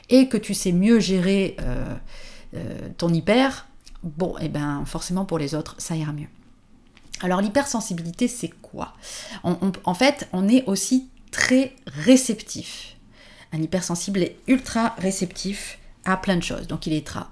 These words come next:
réceptif à l'ambiance, alors à plein de choses que les autres, qui ne sont pas hypersensibles, euh, c-, ça leur passe, mais loin <laughs> au-dessus de la tête, quoi. C'est aussi pour ça qu'ils comprennent pas pourquoi on réagit comme ça. C'est normal, parce que pour eux, ça n'a pas d'incidence.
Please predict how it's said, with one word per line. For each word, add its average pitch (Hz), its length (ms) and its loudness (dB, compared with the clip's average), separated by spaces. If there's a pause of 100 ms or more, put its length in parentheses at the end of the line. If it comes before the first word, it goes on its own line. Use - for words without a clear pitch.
réceptif - 680 -8
à 185 100 -6
l'ambiance, 240 580 4
alors 170 220 -2
à 202 80 -4
plein 285 140 6
de 277 60 4
choses 320 240 4
que 240 100 2
les 208 260 4
autres, - 420 4 (300)
qui 370 140 2
ne 269 80 8
sont 226 160 0
pas 208 120 2
hypersensibles, 202 640 -2 (500)
euh, - 60 -16
c-, - 180 -8
ça - 180 0
leur 202 180 2
passe, 277 340 4
mais 190 100 0
loin 339 520 2
<laughs> - 20 10
au-dessus 262 340 2
de 190 120 -6
la 175 100 -2
tête, 254 400 0
quoi. 170 180 -6 (280)
C'est - 160 -2
aussi 247 200 2
pour 247 140 -4
ça 254 160 2
qu'ils 254 140 -8
comprennent 233 400 0
pas 254 180 2
pourquoi 226 280 -4
on 196 80 2
réagit 190 360 -4
comme 175 180 -8
ça. - 140 -12 (560)
C'est - 160 0
normal, 240 440 4
parce 185 220 -4
que 196 160 -2
pour 208 380 -2
eux, 262 80 8
ça 247 160 0
n'a 185 100 0
pas 196 140 0
d'incidence. 185 720 -4